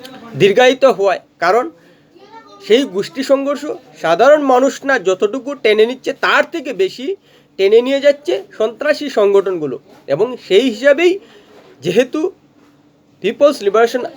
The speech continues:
আর্মির শাখা সংগঠন লিবারেশনই লিবার-, রি-, রিভলিউশনারি পিপলস ফ্রন্টের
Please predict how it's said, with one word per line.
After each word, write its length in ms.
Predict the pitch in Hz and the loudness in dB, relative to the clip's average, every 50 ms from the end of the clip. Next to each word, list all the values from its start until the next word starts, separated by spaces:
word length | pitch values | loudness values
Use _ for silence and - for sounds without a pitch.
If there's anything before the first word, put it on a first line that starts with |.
| 143 160 | 0 2
আর্মির 360 | 185 208 226 240 254 254 220 320 - _ _ _ _ _ _ _ _ _ _ _ - - - - - - - - - - - - - - | 2 2 0 -4 -6 -6 -8 -12 -18 _ _ _ _ _ _ _ _ _ _ _ -20 -20 -20 -20 -20 -20 -20 -20 -20 -20 -20 -16 -6 -4
শাখা 260 | 180 175 - 254 254 - - | -4 -2 0 0 0 0 2
সংগঠন 400 | 202 185 180 175 180 - 151 127 - - _ _ - 139 | 0 0 0 -2 -2 -2 -4 -4 -6 -12 _ _ -8 -6
লিবারেশনই 560 | 156 170 220 247 269 262 302 285 285 302 302 - - - - - _ - 156 | -4 -2 -2 -2 -2 -4 -6 -6 -4 -6 -6 -6 -8 -12 -20 -20 _ -4 -2
লিবার-, 380 | 165 180 196 226 247 247 185 - 92 - - - - _ _ - 151 | 2 4 6 6 4 4 2 -2 -6 -12 -20 -20 -20 _ _ -10 -8
রি-, 200 | 170 208 226 - - 196 | -6 -6 -6 -8 -8 -8
রিভলিউশনারি 720 | 202 202 190 240 247 269 294 269 330 302 285 294 294 311 302 - - - - - _ - 147 _ _ _ _ _ _ _ _ _ _ _ - - - - - - _ _ - - - - - | -6 0 2 2 2 2 0 -4 -4 0 0 0 0 -2 -8 -12 -14 -20 -20 -20 _ -20 _ _ _ _ _ _ _ _ _ _ _ _ -20 -20 -20 -20 -20 -20 _ _ -20 -20 -20 -4 -2
পিপলস 380 | 196 247 - - 330 - - - - - - - | -2 0 4 4 2 2 2 -4 -12 -18 -12 -2
ফ্রন্টের 500 | - 190 208 233 233 220 - 240 226 190 | 0 2 2 2 -2 0 0 0 0 0